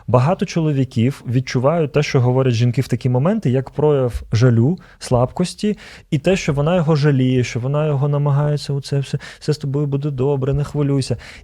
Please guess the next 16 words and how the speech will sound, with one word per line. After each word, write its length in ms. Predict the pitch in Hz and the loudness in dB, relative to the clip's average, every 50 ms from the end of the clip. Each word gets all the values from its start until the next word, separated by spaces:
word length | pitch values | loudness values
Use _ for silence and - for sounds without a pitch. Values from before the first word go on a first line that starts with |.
| - _ | -6 _
І, 80 | 151 | -2
звичайно, 500 | 127 127 135 135 - 180 196 214 202 180 | 0 0 0 0 0 0 0 0 0 0
його 220 | 156 139 127 156 151 | 2 2 2 0 0
це 200 | - - 160 139 | 0 0 0 0
ще 200 | - - - 135 | 0 0 -2 0
більше 680 | 113 123 139 156 147 - - 147 131 123 113 - - - _ _ _ - | 2 2 2 2 0 -2 -2 0 0 0 0 -2 -6 -10 _ _ _ 2
гнітить. 500 | 104 113 123 131 - - 98 85 - - - _ - - - - - - - _ _ _ | 2 4 4 2 2 2 0 0 -2 -8 -18 _ -20 -20 -20 -20 -20 -20 -20 _ _ _
Чоловіку 520 | - - - 123 127 123 175 208 - 170 135 | -4 0 2 2 4 2 2 0 0 -2 -2
потрібна 580 | - 123 110 - 143 165 151 143 139 123 - - | -2 -2 -2 0 0 0 0 0 -2 -2 -2 -4
реальна 440 | - 110 117 123 135 151 147 135 120 | -2 0 0 2 2 2 2 0 0
підтримка, 580 | 107 - 120 104 - 127 175 202 220 - 139 110 | 0 0 -2 -2 0 0 0 0 0 -2 -4 -4
коли 220 | - 123 131 143 | 0 0 0 2
в 60 | 139 | 2
нього 240 | 123 127 123 117 131 | 2 2 2 2 0
все 320 | 120 - - - 120 120 120 | 0 -4 -4 -2 0 0 2
добре. 520 | 120 123 127 120 107 101 98 90 87 | 2 2 2 2 2 2 0 -2 -4